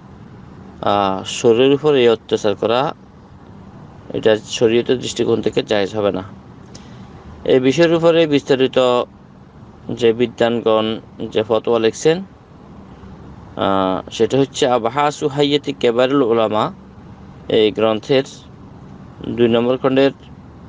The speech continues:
চুরাশি নম্বর পৃষ্ঠাতে উল্লেখ করা আছে। তাই যারা শিখতে চায় শিক্ষার্থী, তাদের জন্য,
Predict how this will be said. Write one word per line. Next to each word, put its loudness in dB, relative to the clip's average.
চুরাশি -2
নম্বর 0
পৃষ্ঠাতে -2
উল্লেখ 0
করা -2
আছে। -8
তাই 2
যারা 0
শিখতে -4
চায় -2
শিক্ষার্থী, -6
তাদের -4
জন্য, 0